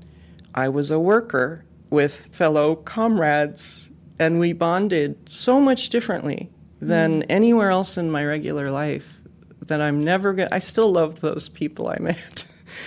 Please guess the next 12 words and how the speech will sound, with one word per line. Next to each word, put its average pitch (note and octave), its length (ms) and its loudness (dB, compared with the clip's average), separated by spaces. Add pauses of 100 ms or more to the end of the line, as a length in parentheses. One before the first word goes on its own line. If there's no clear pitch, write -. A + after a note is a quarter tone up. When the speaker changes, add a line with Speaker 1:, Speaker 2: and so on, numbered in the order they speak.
(180)
Speaker 1:
And G#3+ 140 6
when G#3+ 140 4
we're, G#3+ 300 4
we A3 180 2
talk, F3 440 -4
my F3+ 140 0
husband F#3+ 340 -2
and D#3 60 0
I D3+ 60 -2
talk D#3+ 260 -2
about - 240 -4
this, D3+ 240 0